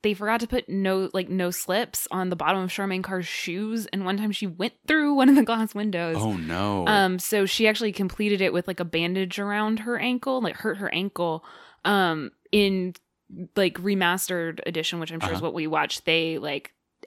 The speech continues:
Speaker 1: edit out the bandage, but in, like, the early editions, you could tell <laughs> she was wearing, like, a bandage
Speaker 2: Oh, no.
Speaker 1: that they just put makeup over.
Speaker 2: Oh,
Speaker 1: And she
Speaker 2: jeez.
Speaker 1: completed the scene. It was, like, one of the last things that they
Speaker 2: That's
Speaker 1: shot.
Speaker 2: kind of a badass
Speaker 1: Um,
Speaker 2: <laughs>
Speaker 1: yeah,
Speaker 2: move
Speaker 1: no,
Speaker 2: right
Speaker 1: she, I
Speaker 2: there.
Speaker 1: think she is so
Speaker 2: <laughs>
Speaker 1: good, um,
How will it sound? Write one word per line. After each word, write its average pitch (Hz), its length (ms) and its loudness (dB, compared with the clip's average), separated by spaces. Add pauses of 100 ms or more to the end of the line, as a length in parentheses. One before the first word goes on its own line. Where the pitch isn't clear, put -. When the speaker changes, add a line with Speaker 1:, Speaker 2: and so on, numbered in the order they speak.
Speaker 1:
edit 151 320 4
out 147 240 -2
the 160 80 -6
bandage, 160 380 -4
but 170 100 2
in, 165 40 -2
like, 160 140 -6
the - 80 0
early 180 240 2
editions, 170 380 -4
you 165 60 -4
could 165 120 -6
tell 220 220 2
<laughs> - 0 -
she - 180 -6
was - 220 -8
wearing, 185 240 -6
like, - 120 -14
a 165 60 -10
bandage 170 560 -4
Speaker 2:
Oh, 123 140 -6
no. 92 260 -4
Speaker 1:
that 110 80 2
they 175 140 4
just 180 220 -4
put - 200 -2
makeup 160 320 -2
over. 226 480 4 (720)
Speaker 2:
Oh, - 40 -18 (260)
Speaker 1:
And 190 100 -2
she 180 180 -4
Speaker 2:
jeez. - 40 -8
Speaker 1:
completed 170 420 -2
the 160 100 -6
scene. 165 360 -8
It - 60 -6
was, 196 80 0
like, 196 120 0
one 196 120 -2
of 165 60 -4
the 156 60 -2
last 143 280 0
things 160 200 -8
that - 100 -8
they - 80 -8
Speaker 2:
That's 170 100 -6
Speaker 1:
shot. - 160 -2
Speaker 2:
kind - 160 0
of - 80 -8
a - 40 -6
badass - 680 -4
Speaker 1:
Um, 139 480 2
Speaker 2:
<laughs> - 0 -
Speaker 1:
yeah, 139 160 4
Speaker 2:
move - 80 4
Speaker 1:
no, 202 140 6
Speaker 2:
right 82 100 4
Speaker 1:
she, 135 100 4
I 208 120 8
Speaker 2:
there. - 40 0
Speaker 1:
think 269 140 6
she 190 180 2
is 165 80 0
so 165 260 0
Speaker 2:
<laughs> 156 120 -2
Speaker 1:
good, 156 360 -2
um, 156 580 -4